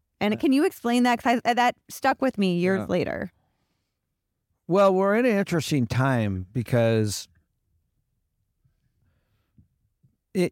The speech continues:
Speaker 2: if you have the ability to take people's money, and by the way, that's, that's a few people, not a lot of people. You, you have the trust and the ability to take people's money.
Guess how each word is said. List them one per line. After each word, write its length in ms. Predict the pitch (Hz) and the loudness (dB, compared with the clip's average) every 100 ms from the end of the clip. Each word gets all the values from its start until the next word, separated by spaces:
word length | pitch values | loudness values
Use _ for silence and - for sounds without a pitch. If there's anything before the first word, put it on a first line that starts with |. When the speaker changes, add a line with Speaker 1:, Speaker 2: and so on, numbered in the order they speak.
| - | -2
Speaker 2:
if 160 | 143 | -2
you 200 | 160 220 | 0 2
have 140 | 240 220 | 2 2
the 140 | 185 | 2
ability 560 | 139 110 139 143 135 123 | 2 2 2 2 2 0
to 60 | 110 | -2
take 320 | 139 123 - | -2 -2 -2
people's 400 | 127 - 110 101 | -2 0 -2 2
money, 560 | 113 117 107 104 90 - _ _ _ _ _ _ 123 | 2 2 2 0 -4 -12 _ _ _ _ _ _ -4
and 140 | 123 | 0
by 160 | 170 185 | 2 2
the 80 | |
way, 140 | 156 127 | 2 2
that's, 360 | 147 180 - - | 2 -2 -6 -4
that's 260 | 139 160 - | -2 -2 0
a 80 | 113 | -2
few 300 | - 127 127 | 0 0 2
people, 420 | - 120 101 95 | 2 0 2 2
not 180 | 101 101 | 2 2
a 40 | 104 | 2
lot 220 | 101 98 | 2 0
of 60 | 95 | 0
people. 420 | 92 - 67 - - | -4 -4 -16 -14 -4
You, 300 | 127 143 - | -2 -2 -4
you 320 | 113 120 139 | -2 0 2
have 120 | 175 143 | 2 0
the 100 | 123 | -2
trust 480 | - 143 139 - | 0 0 0 -2
and 100 | - | -4
the 80 | 117 | -2
ability 640 | 110 120 120 117 110 107 104 _ _ _ _ _ _ _ _ | 0 0 2 2 2 0 -4 _ _ _ _ _ _ _ _
to 120 | - 120 | -2 0
take 300 | 127 117 - | 2 0 0
people's 400 | 120 107 98 92 | -2 0 0 2
money. 520 | 110 110 98 92 | 4 4 2 -2